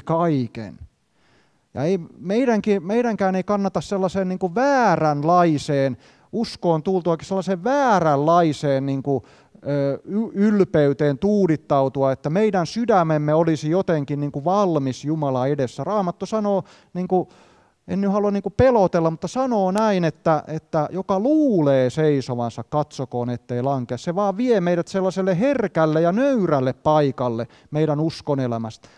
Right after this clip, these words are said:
Meidän ei kannata niin kuin yliarvioida itseämme tässä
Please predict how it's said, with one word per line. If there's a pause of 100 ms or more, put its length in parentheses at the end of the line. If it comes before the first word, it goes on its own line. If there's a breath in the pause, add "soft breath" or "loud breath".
Meidän
ei
kannata
niin
kuin
yliarvioida
itseämme (280 soft breath)
tässä